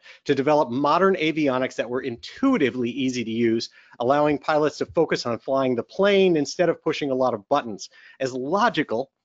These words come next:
as this may seem today, I can tell you that that was not always the case. And we have Dan to thank for much of that, as he was one of the brave pioneers of the glass cockpit era.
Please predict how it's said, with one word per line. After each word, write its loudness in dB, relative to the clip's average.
as -8
this 2
may 4
seem 0
today, 0
I -2
can -8
tell 0
you 2
that -6
that -2
was -2
not -2
always 0
the -8
case. -4
And -2
we 4
have -2
Dan 2
to -2
thank -4
for -4
much 0
of -2
that, -4
as -10
he -2
was 0
one 0
of -2
the 0
brave 0
pioneers 0
of -8
the 0
glass -2
cockpit -4
era. -2